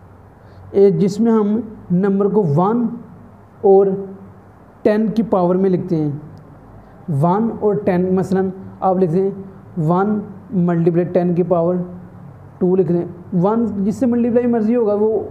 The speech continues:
वो चीज़ वही आ जाएगी आपके पास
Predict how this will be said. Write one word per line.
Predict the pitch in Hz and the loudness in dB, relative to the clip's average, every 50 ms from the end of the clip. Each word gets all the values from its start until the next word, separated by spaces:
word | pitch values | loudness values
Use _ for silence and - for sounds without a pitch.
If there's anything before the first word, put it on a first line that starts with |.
| - - | -10 -4
वो | 202 202 208 214 | -2 2 2 2
चीज़ | 214 214 208 190 208 214 247 247 247 - - - - - - | 2 2 0 0 0 0 -2 -2 -4 -8 -16 -18 -18 -8 -4
वही | 196 185 185 190 208 208 | 0 2 2 2 2 2
आ | 196 175 165 | 2 2 0
जाएगी | 156 165 160 156 | 0 0 2 2
आपके | 165 156 147 135 151 | 0 0 0 -2 0
पास | 151 151 151 - - | -2 -2 -2 -6 -14